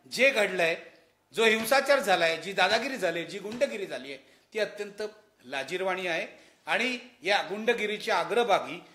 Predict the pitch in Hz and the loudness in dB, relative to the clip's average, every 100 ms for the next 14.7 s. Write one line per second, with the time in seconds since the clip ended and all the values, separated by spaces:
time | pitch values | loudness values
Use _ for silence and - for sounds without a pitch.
0 | _ - 139 165 247 208 196 196 190 156 | _ -8 -4 -4 -4 -4 -6 -4 -4 -6
1 | - 170 190 - _ - 143 185 190 - | -10 -8 -8 -10 _ -8 -4 -4 -6 -14
2 | - - 196 208 214 214 185 196 208 208 | -18 -6 -4 0 0 0 0 2 2 4
3 | 208 151 151 - - _ 147 180 208 202 | 2 2 -6 -14 -20 _ 2 4 4 -2
4 | 190 196 156 170 151 156 170 - - - | -4 -2 -2 -4 -6 -6 -8 -14 -16 -10
5 | 143 143 170 151 135 143 131 127 117 101 | -10 -4 0 0 -2 -6 -10 -12 -14 -16
6 | _ _ _ _ _ _ _ _ _ _ | _ _ _ _ _ _ _ _ _ _
7 | - 185 202 208 202 208 202 214 214 220 | -6 -2 0 2 2 2 2 -2 -6 -4
8 | 190 165 - - _ _ _ 233 254 262 | -6 -6 -12 -20 _ _ _ -6 0 0
9 | 262 240 190 262 269 220 - - - _ | 2 0 4 6 6 4 -4 -16 -20 _
10 | - 208 202 254 220 247 208 208 240 233 | -4 -2 0 0 2 2 2 -2 -6 -2
11 | 214 180 180 180 143 127 - _ _ _ | 0 0 -2 -4 -6 -8 -16 _ _ _
12 | _ _ _ _ 151 190 233 233 226 190 | _ _ _ _ 2 2 4 0 0 -2
13 | 208 214 165 175 - 120 123 196 - 254 | -2 -6 -8 -8 -10 -8 -4 -4 0 -2
14 | 247 214 240 233 208 214 | 0 -2 0 0 2 2